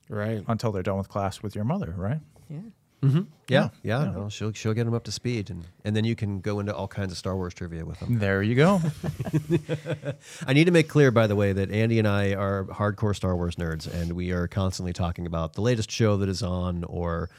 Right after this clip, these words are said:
Speaker 4: uh, trading, you know, various weird stuff. Um, yeah, yeah, which I, I like being a nerd. I'm not, I'm not the least bit
Speaker 2: <laughs>
Speaker 4: embarrassed about that. And,
Speaker 2: Yeah.
Speaker 4: uh, and I think that, um,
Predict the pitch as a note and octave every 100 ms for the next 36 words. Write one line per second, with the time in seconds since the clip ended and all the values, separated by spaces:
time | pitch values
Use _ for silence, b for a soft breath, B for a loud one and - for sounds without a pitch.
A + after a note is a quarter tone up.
0 | B B B E2+ E2+ E2 E2 - G2 F#2+
1 | F#2 F2+ - - F2+ D#2+ E2 _ - F#2+
2 | F2 E2+ - F2+ E2+ - F2 E2 - -
3 | _ - E2+ E2 D#2+ D#2 - b b b
4 | b - E3+ C3+ - - G#2+ G2+ E2 G#2
5 | G#2 - - b b b b _ - G2+
6 | G#2+ G#2+ G#2+ A2 A2 A2 A#2 - G#2 G2
7 | G2+ A2+ C3+ C#3 C3+ D3+ E3+ - - F#2
8 | G2+ G2+ - F#2+ F#2+ F#2+ F2+ G2 G#2 G2+
9 | - A#2 - - _ - A#2+ B2 B2 A#2+
10 | A#2 A#2+ A#2 B2+ D3+ - _ _ _ -
11 | - F3+ G#2+ G2+ G2 - B B C3 D3
12 | D#3 D3+ E3+ D#3 F3 D#3 E3+ D#3+ D#3+ D3